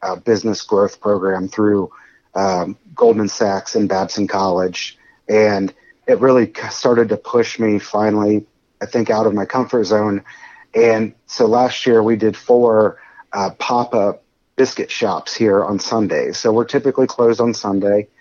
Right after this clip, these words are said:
Uh, it's something that we want to always maintain, being closed on Sunday, because that's our family day. Uh, but we did, we did a pop-up biscuit shop where, <laughs> uh, we,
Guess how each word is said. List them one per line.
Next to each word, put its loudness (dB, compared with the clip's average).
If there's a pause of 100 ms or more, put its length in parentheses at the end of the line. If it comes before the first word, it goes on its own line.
(340)
Uh, -2
it's -6
something -2
that 0
we 2
want -2
to -2 (600)
always 4
maintain, 0
being 2
closed 0
on -2
Sunday, 2
because 0
that's -2
our 0
family 0
day. 0 (460)
Uh, -4
but 0
we 2
did, 4 (540)
we 0
did 4
a 0
pop-up 0
biscuit 0
shop -4
where, 2
<laughs> -14
uh, -4
we, -2